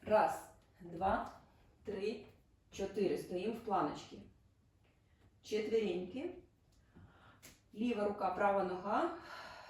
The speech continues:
Поставили. Права рука, ліва нога. Витягнули. Поставили. Піднімаємо коліна. Завалились на праву сторону.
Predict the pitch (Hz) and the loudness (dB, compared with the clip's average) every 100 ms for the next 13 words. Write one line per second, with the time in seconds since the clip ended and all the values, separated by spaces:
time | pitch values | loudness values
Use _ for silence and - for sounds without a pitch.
0 | - - - _ - - 175 165 180 185 | -20 -20 -20 _ -16 -8 0 0 0 -8
1 | - - - - - - 214 214 240 247 | -14 -20 -20 -20 -20 -10 0 6 6 6
2 | 226 - 190 196 185 180 180 196 233 320 | 4 2 0 0 -2 -2 -4 -2 0 0
3 | - - - 214 240 240 226 233 240 - | -4 -14 -10 -6 -4 -4 -6 -6 -8 -10
4 | - _ _ _ 190 190 - 170 165 175 | -20 _ _ _ -12 -10 -4 -4 -4 -10
5 | 208 - _ _ - - - 202 233 233 | -14 -18 _ _ -20 -20 -14 -6 -4 0
6 | 208 202 202 190 185 185 269 - - - | 0 0 -2 -4 -4 -2 -2 -2 -8 -18
7 | - _ _ _ _ _ _ _ _ _ | -20 _ _ _ _ _ _ _ _ _
8 | _ _ _ _ _ _ _ _ - - | _ _ _ _ _ _ _ _ -20 -8
9 | 202 214 240 240 196 202 196 196 185 185 | 0 2 6 6 4 0 -2 6 6 6
10 | - 240 247 277 320 349 | 2 2 4 4 2 -2